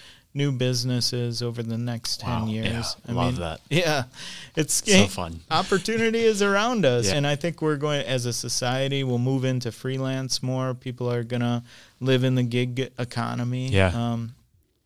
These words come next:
Speaker 1: and I think that's great because you can have control of your schedule and when you work and what you actually do. And
Speaker 2: Mm-hmm.
Speaker 1: you can do a little bit of work over here for a high hourly rate and then go do something
Speaker 2: I think
Speaker 1: else.
Speaker 2: I've actually been noticing that with some of my career counseling clients, that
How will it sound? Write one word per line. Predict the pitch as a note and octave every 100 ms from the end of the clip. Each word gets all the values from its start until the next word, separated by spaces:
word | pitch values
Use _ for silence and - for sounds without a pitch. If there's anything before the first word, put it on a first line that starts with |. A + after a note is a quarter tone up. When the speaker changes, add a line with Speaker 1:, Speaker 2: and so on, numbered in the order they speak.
| - -
Speaker 1:
and | B2+
I | C3+
think | E3 D#3+
that's | C#3+ -
great | A2 B2+ - G#2+
because | A#2 B2+ A#2
you | B2
can | C#3+
have | C3 B2+ -
control | B2 A#2+ B2+ D3+ E3
of | A2
your | A2
schedule | - - A#2 A#2+ C3+ D3
and | C3 A2
when | A#2 A#2+
you | A2
work | A2 C#3+ E3 D#3
and | A2+
what | A2 A2+
you | A#2
actually | A#2 A2+ - G#2+ G#2
do. | A2+ E3 F#3 F3
And | C3 A2 F2
Speaker 2:
Mm-hmm. | - - - -
Speaker 1:
you | G3+ A#3
can | D3
do | C3+ C#3 C#3 C3 -
a |
little | A#2 B2 B2+
bit | B2+
of | B2
work | A#2+ B2+ B2+
over | B2 A2+ A#2+
here | E3 E3 D#3+ D3
for | - A2 A2
a | G#2+
high | B2+ A#2+
hourly | A#2 A#2 A#2 A2 A2
rate | A#2 D#3 E3 D#3 D3+
and | G#2 G#2
then | G#2+ G#2+ A2
go | -
do | G#2+ A2+
something | A2+ A#2 A#2 -
Speaker 2:
I | -
think | A#2+ D#3+
Speaker 1:
else. | B3+
Speaker 2:
I've | G3+
actually | A2 - C#3 A#2+
been | G2+
noticing | F#2 F#2 A2 - F#2+ F2
that | E2 E2
with | F#2+
some | - G#2+
of |
my | F2+ F2+
career | - F#2 F2
counseling | - G2 G2 A2+ G#2
clients, | - F2 F2 E2 - -
that | G#2 F#2 F2